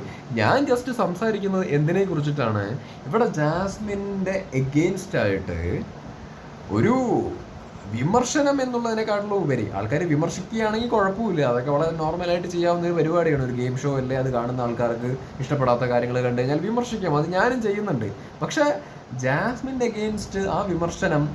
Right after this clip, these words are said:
ഒരു വിമർശനത്തിൻ്റെ മുകളിൽ എക്സ്ട്രീം ലെവലിലേക്കൊക്കെ ആളുകൾ ഉപയോഗിക്കാൻ വേണ്ടിയിട്ട് തുടങ്ങി എന്നുള്ളതാണ് യാഥാർത്ഥ്യം. ആൾക്കാർ എന്തൊക്കെയാണ് വിളിച്ചു പറയുന്നത്? ചീത്ത വിളിക്കുന്നു, തെറി വിളിക്കുന്നു.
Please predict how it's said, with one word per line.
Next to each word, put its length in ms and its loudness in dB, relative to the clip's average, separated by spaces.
ഒരു 180 2
വിമർശനത്തിൻ്റെ 800 0
മുകളിൽ 320 2
എക്സ്ട്രീം 400 -4
ലെവലിലേക്കൊക്കെ 720 -2
ആളുകൾ 360 4
ഉപയോഗിക്കാൻ 420 2
വേണ്ടിയിട്ട് 420 -2
തുടങ്ങി 400 0
എന്നുള്ളതാണ് 480 -2
യാഥാർത്ഥ്യം. 560 2
ആൾക്കാർ 300 2
എന്തൊക്കെയാണ് 420 0
വിളിച്ചു 240 0
പറയുന്നത്? 320 -2
ചീത്ത 320 0
വിളിക്കുന്നു, 500 -2
തെറി 160 2
വിളിക്കുന്നു. 280 2